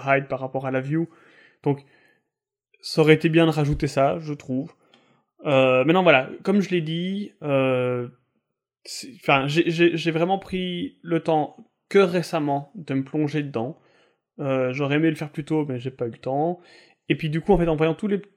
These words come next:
les petits détails, en fait, que je, que j'aurais améliorés, je me suis dit, il faut regarder s'il y a moyen de faire une pull request.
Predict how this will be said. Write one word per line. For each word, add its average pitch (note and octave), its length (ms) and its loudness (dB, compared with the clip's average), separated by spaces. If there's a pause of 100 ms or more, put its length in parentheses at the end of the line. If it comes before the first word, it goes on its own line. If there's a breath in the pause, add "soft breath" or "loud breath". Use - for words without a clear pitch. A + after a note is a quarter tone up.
(120)
les E3+ 100 2
petits A3 160 -4
détails, G3 320 2
en F3 40 -8
fait, D#3+ 140 -6
que D#3 100 0
je, C#3+ 120 0
que D3 180 -2
j'aurais D#3 240 -2
améliorés, D3+ 540 2
je E3+ 120 -8
me C#3+ 60 -2
suis D3 140 -10
dit, D#3 80 -10
il D#3+ 40 -8
faut D#3 140 -8
regarder D3 300 0
s'il D3 100 -10
y C#3 40 -6
a - 20 -4
moyen C3 220 -4
de C3+ 60 -4
faire C3 200 -10
une B2+ 100 -8
pull C3+ 160 -8
request. C3 480 -6